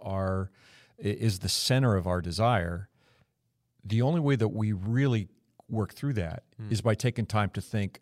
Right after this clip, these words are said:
Speaker 1: "Okay, where is it that I'm investing my time, my energy, my thoughts,
Speaker 2: Yeah.
Speaker 1: my heart?" Um, and, and the reality is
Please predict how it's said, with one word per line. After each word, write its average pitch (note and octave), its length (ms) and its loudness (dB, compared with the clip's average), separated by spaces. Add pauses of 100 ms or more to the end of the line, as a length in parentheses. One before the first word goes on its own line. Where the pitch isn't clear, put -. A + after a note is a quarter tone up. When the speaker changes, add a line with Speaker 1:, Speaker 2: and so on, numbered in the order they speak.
Speaker 1:
"Okay, F#2+ 520 -2 (380)
where A#2+ 440 0
is D#3+ 160 0
it G2 160 -2
that F#2+ 100 -2
I'm G#2 160 2
investing G#2 500 0
my F2+ 120 0
time, G#2+ 280 0
my F2 120 -4
energy, G2 360 -2
my E2+ 160 -4
thoughts, - 720 -2 (140)
Speaker 2:
Yeah. G#2+ 160 -12 (180)
Speaker 1:
my G2+ 240 2
heart?" - 720 -2 (480)
Um, G2+ 560 -2 (560)
and, A2 440 2 (400)
and A#2+ 140 4
the A2 80 0
reality A#2 640 2
is G2 300 -2